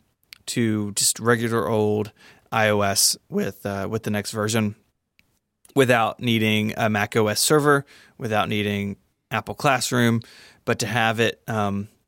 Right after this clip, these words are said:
you know, basically like on the Mac where you have multiple users and, and each user on I O S would have their own apps and their own Touch I D login and their own settings. Obviously, there would need to be some sort of system requirements for this. I could see this only be, being available if you have sixty-four gigs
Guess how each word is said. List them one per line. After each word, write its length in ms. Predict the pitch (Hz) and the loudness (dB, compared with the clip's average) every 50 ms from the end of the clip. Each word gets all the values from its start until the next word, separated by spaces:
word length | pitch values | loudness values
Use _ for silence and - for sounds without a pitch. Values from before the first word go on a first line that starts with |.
| _ - - _ _ _ - | _ -20 -20 _ _ _ -2
you 80 | 143 151 | 0 2
know, 80 | 175 | 2
basically 460 | 151 135 135 151 165 - - 170 160 | 4 4 4 4 2 2 0 2 2
like 240 | 151 143 139 147 - | 4 4 2 2 2
on 100 | 165 160 | 0 0
the 80 | 165 156 | 0 0
Mac 320 | 151 175 202 170 - - | 0 0 0 0 -2 -4
where 100 | 123 113 | -6 -4
you 220 | 110 110 113 120 117 | -4 -2 -2 0 0
have 300 | 123 117 117 113 110 113 | 2 2 2 0 0 -2
multiple 360 | 113 117 120 123 - - 127 | -2 -2 -2 -4 -4 -4 -4
users 480 | 110 107 113 117 127 143 151 151 139 | -2 -2 -4 -2 -2 -2 -2 0 0
and, 240 | 127 113 107 107 104 - - - - - - _ _ _ - | 0 0 0 -2 -4 -6 -12 -20 -20 -20 -20 _ _ _ -8
and 180 | - 117 110 107 | -4 -4 -2 -2
each 180 | 110 110 - | -2 -2 -2
user 400 | 120 120 113 113 117 113 113 - - | -2 -2 0 2 2 2 0 0 0
on 240 | 98 117 113 110 107 | 0 0 2 2 2
I 140 | 107 110 | 2 2
O 100 | 110 110 | 2 2
S 160 | 110 107 - - | 0 0 -2 -4
would 80 | 110 | -6
have 200 | 107 107 101 98 | -6 -6 -6 -6
their 160 | 104 101 98 | -8 -8 -6
own 80 | 98 104 | -6 -4
apps 420 | 113 127 135 117 - - - - | -2 0 0 -2 -2 -4 -4 -4
and 260 | 113 104 101 101 98 95 | -4 -4 -4 -6 -6 -8
their 140 | 101 101 104 | -8 -8 -8
own 120 | 104 104 | -8 -8
Touch 200 | - - 107 - | -8 -8 -8 -6
I 120 | 101 101 101 | -6 -6 -4
D 400 | 117 127 135 131 127 123 127 - | -2 0 0 0 0 0 -2 0
login 640 | 127 123 120 120 117 120 123 117 113 110 107 104 104 | 2 2 2 2 2 0 0 0 0 0 0 -2 -4
and 140 | 98 107 101 | -6 -6 -6
their 140 | 104 101 101 | -6 -6 -6
own 100 | 98 101 101 | -6 -6 -4
settings. 580 | - - 123 113 113 113 110 110 107 - - - - - - - - - _ _ _ _ _ - | 0 0 2 2 2 2 0 -2 -2 -6 -8 -10 -16 -20 -20 -20 -20 -20 _ _ _ _ _ 0
Obviously, 460 | 123 135 139 143 139 - 147 135 131 | 2 2 4 4 4 6 6 6 6
there 200 | 117 113 120 117 | 6 4 4 4
would 80 | 113 113 | 4 4
need 140 | 113 113 107 | 4 4 2
to 60 | 110 | 2
be 140 | 104 123 117 | 2 0 2
some 220 | - - 113 107 | 2 2 0 0
sort 200 | 104 - 117 104 | 0 0 -2 -2
of 80 | 104 104 | -2 -2
system 260 | - 135 120 - 139 | -2 -2 -2 -2 -2
requirements 480 | 131 120 - 135 123 117 120 120 107 - | -4 -2 0 0 0 2 2 0 -2 -4
for 120 | - 120 113 | -4 -2 0
this. 220 | 117 113 110 - | 0 2 0 0
I 60 | 110 | -4
could 140 | 104 117 - | -4 -4 -2
see 140 | - 120 110 | -2 -2 -2
this 180 | 104 107 - | -2 -2 -2
only 180 | 113 107 107 107 | -2 0 0 0
be, 220 | 101 107 104 107 - - _ _ - - | 0 0 0 -2 -2 -4 _ _ -4 0
being 180 | 127 127 120 117 | 2 2 2 4
available 300 | 113 117 113 110 107 110 | 4 4 4 4 2 0
if 80 | 101 | -2
you 100 | 113 107 | -2 -2
have 100 | 110 101 | 0 0
sixty-four 540 | - - 123 - - 120 113 - 120 117 110 | 0 0 0 -2 -4 -6 -4 -2 0 -2 0
gigs 480 | 104 117 110 107 104 101 - - - | 0 0 0 0 0 -2 -4 -6 -8